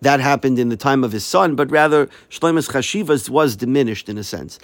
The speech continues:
He wasn't as revered and as feared as he had been before from the fact, in multiple aspects of this, from the fact that Yeravam had the chutzpah to speak publicly about him, which would not have happened earlier in his malchus, from the fact that the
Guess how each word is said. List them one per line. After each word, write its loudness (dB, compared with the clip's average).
He 0
wasn't 4
as 4
revered 2
and 0
as -4
feared 2
as 0
he 2
had 0
been 2
before -2
from -2
the 2
fact, 0
in -6
multiple 0
aspects -4
of -6
this, -8
from -6
the -4
fact -2
that -2
Yeravam 0
had -4
the -2
chutzpah -4
to -6
speak -8
publicly -2
about -4
him, -8
which -10
would -4
not 0
have -4
happened -4
earlier 2
in -2
his -6
malchus, -10
from 2
the 4
fact 4
that 0
the 6